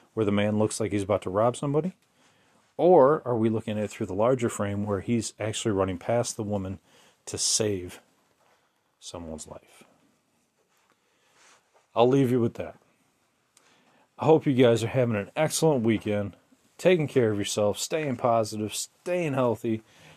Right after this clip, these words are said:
taking care of your loved ones, spending time on the things that you love with the people that you love, and taking care of your, your physical health, your spiritual health, your emotional health, following through on your hobbies and your goals and your dreams.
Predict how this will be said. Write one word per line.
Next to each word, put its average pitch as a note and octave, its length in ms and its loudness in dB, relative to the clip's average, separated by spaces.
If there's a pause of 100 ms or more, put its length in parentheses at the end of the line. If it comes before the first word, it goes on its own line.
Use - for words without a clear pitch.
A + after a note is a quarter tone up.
(220)
taking E3 260 4
care D#3 180 6
of B2 100 4
your B2 100 2
loved G#2+ 280 0
ones, G#2 220 -4
spending D3+ 340 -4
time A#2+ 300 -2
on G#2 120 -2
the G2+ 60 -6
things A2+ 280 0
that G#2+ 100 -4
you A#2+ 220 -2
love A#2+ 400 2
with A#2 180 0
the - 80 -20
people A2 340 -4
that G#2 200 -2
you A2 80 -2
love, G2 300 -2 (680)
and B2 300 -4 (380)
taking D3+ 220 -4
care C#3+ 240 -4
of C#3 80 -6
your, C3 200 -4
your B2 120 -12
physical C3 400 -2
health, C3+ 220 -2
your C3 60 -8
spiritual C3 420 -4
health, B2 220 -4
your B2 100 -2
emotional B2 440 -2
health, B2 320 -2 (400)
following D3 500 2
through B2+ 220 2
on A#2+ 80 4
your A2 100 -2
hobbies A2+ 380 -2
and A2+ 80 0
your G#2+ 100 0
goals G#2 340 -2
and G2 60 -6
your G2 80 -6
dreams. G2+ 480 -4